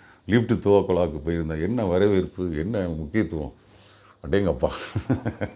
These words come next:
ஆக, ஒரு மனிதனுடைய வாழ்க்கையிலே எல்லாரும் விரும்புவது ஒரு கௌரவமா வாழணும் தான். இந்த கௌரவத்தை கெடுக்கிறது வட்டி, கடன். நம்ம கௌரவத்தை கெடுத்துரும்.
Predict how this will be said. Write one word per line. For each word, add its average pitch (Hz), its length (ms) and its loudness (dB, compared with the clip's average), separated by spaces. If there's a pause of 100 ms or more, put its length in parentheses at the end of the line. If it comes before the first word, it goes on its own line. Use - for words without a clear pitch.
(1080)
ஆக, 113 400 8
ஒரு 104 400 4
மனிதனுடைய 113 580 4
வாழ்க்கையிலே 107 640 2 (960)
எல்லாரும் 131 440 8
விரும்புவது 110 440 2
ஒரு 92 100 2
கௌரவமா 113 560 4 (100)
வாழணும் 82 420 -2
தான். 76 180 -8 (720)
இந்த 92 240 4
கௌரவத்தை 127 680 6
கெடுக்கிறது 110 800 0 (360)
வட்டி, 90 480 -2 (480)
கடன். 90 380 0 (800)
நம்ம 82 280 2
கௌரவத்தை 95 400 4
கெடுத்துரும். - 360 -8